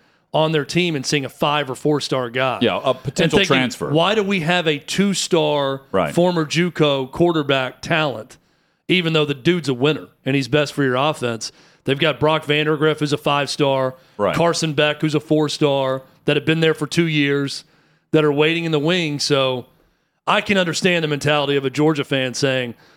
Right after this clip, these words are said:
Speaker 1: uh, "We just put how many guys on defense in the first round of the N F L draft? And they were all highly rated recruits coming out of high school. Why can't we put one of our guys at quarterback that's a highly rated guy?"
Speaker 2: The, the, um,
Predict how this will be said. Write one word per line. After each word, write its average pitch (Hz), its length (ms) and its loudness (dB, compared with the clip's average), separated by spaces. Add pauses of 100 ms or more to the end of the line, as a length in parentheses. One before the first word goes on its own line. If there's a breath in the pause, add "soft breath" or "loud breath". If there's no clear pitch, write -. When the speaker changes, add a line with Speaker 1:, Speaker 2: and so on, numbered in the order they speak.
(240 soft breath)
Speaker 1:
uh, 135 260 0
"We 160 180 2
just 165 240 -4
put 165 240 0
how 160 240 0
many 196 180 -2
guys 180 500 -2
on 165 220 0
defense 180 480 -2
in 170 60 -4
the 156 40 0
first 180 320 0
round 175 140 0
of 170 60 -2
the 170 60 -2
N 170 60 0
F 165 120 -2
L 180 100 2
draft? 170 440 0 (560)
And 151 100 4
they 160 80 4
were 160 180 4
all 160 260 0
highly 170 460 0
rated 165 400 0
recruits 175 460 0
coming 160 240 2
out 160 100 2
of 151 80 0
high 165 120 0
school. 175 440 0 (320 soft breath)
Why 151 280 0
can't 185 200 -4
we 165 120 -2
put 170 160 0
one 160 180 2
of 151 100 -2
our 147 120 0
guys 143 500 -2
at - 180 -10
quarterback 143 600 0
that's 131 160 -2
a 127 80 0
highly 127 260 0
rated 117 320 -2
guy?" 101 260 -6
Speaker 2:
The, 127 280 -2
the, 135 520 -4
um, 104 560 0